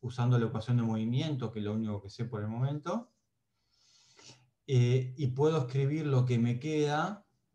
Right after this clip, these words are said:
como la derivada de un producto y puedo poner la sumatoria para adentro utilizando la linealidad de la, de la derivada.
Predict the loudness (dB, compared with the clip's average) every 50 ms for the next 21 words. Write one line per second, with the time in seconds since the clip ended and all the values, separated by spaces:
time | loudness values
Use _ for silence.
0 | _ _ _ _ _ _ _ _ _ _ _ _ _ _ _ _ _ _ 0 2
1 | 2 4 4 4 4 6 6 8 8 8 8 8 6 6 6 4 4 4 4 6
2 | 8 8 8 8 6 2 0 -4 -4 -4 -2 0 2 2 2 4 4 6 6 6
3 | 6 4 2 4 4 4 4 4 2 2 4 6 6 6 4 2 0 0 2 2
4 | 2 2 2 0 0 -2 -2 -4 -4 -8 -10 _ _ _ _ _ -12 -8 -6 -4
5 | -6 -4 -4 -2 -2 0 0 0 0 -2 -2 -2 -2 -2 -2 -2 -2 -2 -2 -2
6 | -2 -4 -4 -6 -8 -10 -12 -12 -14 -18 _ _ _ _ _ _ _ _ _ _
7 | _ -12 -8 -6 -4 -4 -2 -2 -2 -2 -2 -2 -2 -2 -2 -4 -4 -6 -10